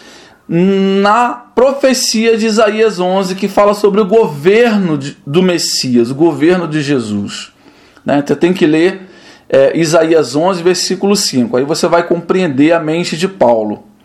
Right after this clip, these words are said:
Presta atenção, querido, que eu vou falar agora, porque o que eu vou falar agora é muito pesado, mas é muito importante. Quando você vai pro seu trabalho, o seu patrão, ele não tá interessado,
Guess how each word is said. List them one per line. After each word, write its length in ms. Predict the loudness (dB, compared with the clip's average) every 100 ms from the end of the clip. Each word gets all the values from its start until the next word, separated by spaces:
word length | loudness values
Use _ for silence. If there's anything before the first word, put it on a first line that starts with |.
| 0
Presta 260 | 2 2
atenção, 480 | 0 0 0 0 0
querido, 340 | 0 0 0
que 80 | 0
eu 60 | 0
vou 100 | 2
falar 180 | 2 2
agora, 200 | 2 0
porque 240 | -4 -8 -4
o 40 |
que 80 | 0
eu 60 |
vou 80 | 0
falar 220 | 2 2
agora 340 | 2 2 2 0
é 60 | -2
muito 280 | 0 0 0
pesado, 760 | 0 0 2 2 2 0 -8 -12 _ _
mas 160 | 2 2
é 40 |
muito 300 | 2 0 0
importante. 960 | 0 0 0 0 0 0 -2 -6 -10 -12 0
Quando 200 | 2 4
você 280 | 2 2 2
vai 180 | 2 0
pro 80 |
seu 200 | 0 0
trabalho, 680 | 2 2 2 2 2 0 -6 -14 _ _ _ _
o 100 | 0
seu 340 | 0 2 0
patrão, 680 | 2 0 0 -2 0 0 -2
ele 140 | -2 -2
não 180 | -4
tá 160 | -2 -2
interessado, 840 | 0 2 2 0 2 2 2 -2